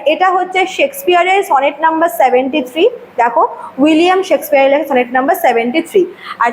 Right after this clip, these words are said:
তিন নম্বর হচ্ছে The Greenhouse Effect, এটা লিখেছে হচ্ছে কার্ল ডেনিস। টোটাল তোমাদের কিন্তু তিনটা তোমাদের আছে হচ্ছে পোয়েট্রি বা ভার্স থেকে, ঠিক আছে?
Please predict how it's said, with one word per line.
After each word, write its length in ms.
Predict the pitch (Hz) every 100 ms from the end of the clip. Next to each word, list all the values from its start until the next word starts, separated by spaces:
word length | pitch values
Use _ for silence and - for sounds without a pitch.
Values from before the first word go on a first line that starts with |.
| -
তিন 260 | 359 480
নম্বর 340 | 480 440 427 311
হচ্ছে 340 | 208 - 311 539 - - 220
The 100 | 269
Greenhouse 960 | 220 285 370 480 392 302 269 262 349 -
Effect, 520 | 240 196 285 403 - -
এটা 240 | 269 370
লিখেছে 440 | 339 262 269 - 262
হচ্ছে 280 | 269 392 415 -
কার্ল 380 | 269 262 349 277
ডেনিস। 460 | 233 190 190 - -
টোটাল 180 | 285 302
তোমাদের 380 | - 311 330 320
কিন্তু 280 | 330 320 508 554 554 539 -
তিনটা 280 | 349 349 403
তোমাদের 340 | 392 349 359
আছে 300 | 330 247 302
হচ্ছে 300 | 294 294 294 453 571 - -
পোয়েট্রি 480 | 302 277 277 - 440
বা 160 | 359 339
ভার্স 340 | 247 240 254 -
থেকে, 280 | - - 359 180 -
ঠিক 140 | 381 453
আছে? 300 | 480 494